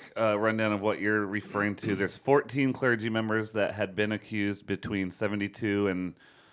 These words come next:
I don't know when the latest accusation was. Um, none before two thousand two, I don't think.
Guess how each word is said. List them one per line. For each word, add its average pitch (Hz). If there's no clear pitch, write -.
I 98
don't 101
know 95
when 98
the 95
latest 95
accusation 90
was. 82
Um, 82
none 113
before 95
two 95
thousand 82
two, 82
I -
don't 78
think. 78